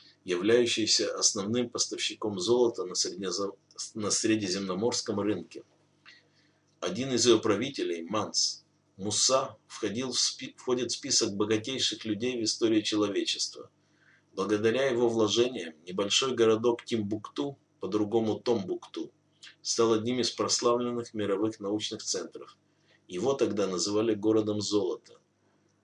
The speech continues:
Кто, кроме историков, может сегодня рассказать что-нибудь вразумительное об этом городе?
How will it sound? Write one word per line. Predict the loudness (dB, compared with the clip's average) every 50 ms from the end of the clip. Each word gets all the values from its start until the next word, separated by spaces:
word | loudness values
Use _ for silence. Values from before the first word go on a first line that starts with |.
| _ _
Кто, | -14 -2 2 2 2 4
кроме | 4 2 2 4 2 2
историков, | 2 0 0 0 -2 -2 -2 -2 -4 -4 -8 -6 -6
может | -2 0 0 0 0 0 0
сегодня | 0 0 2 0 0 0 0 0
рассказать | 0 0 0 0 0 2 4 4 4 4
что-нибудь | 0 0 2 0 0 2 0 -2 -2 -2
вразумительное | 0 0 0 0 0 -2 -2 -2 -2 -2 -4 -4 -4 -6 -6 -6 -6
об | -6 -6
этом | -6 -4 -4 -6 -6
городе? | -4 -4 -4 -4 -4 -6 -10 -12 -20